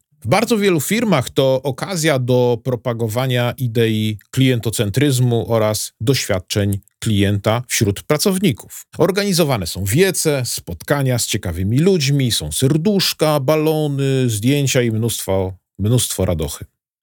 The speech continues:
Dobrze, że choć raz w roku jest okazja, aby skoncentrować uwagę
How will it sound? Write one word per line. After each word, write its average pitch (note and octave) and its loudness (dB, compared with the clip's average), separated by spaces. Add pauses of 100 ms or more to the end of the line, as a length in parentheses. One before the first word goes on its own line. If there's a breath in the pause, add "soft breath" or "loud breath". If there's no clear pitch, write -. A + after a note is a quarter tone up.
Dobrze, F3+ 2
że C3+ 2
choć - -2
raz E3+ 0
w B2 4
roku A#2 0
jest A2+ -2
okazja, A2+ -2 (120)
aby G2 -2
skoncentrować A#2 0
uwagę G2+ 0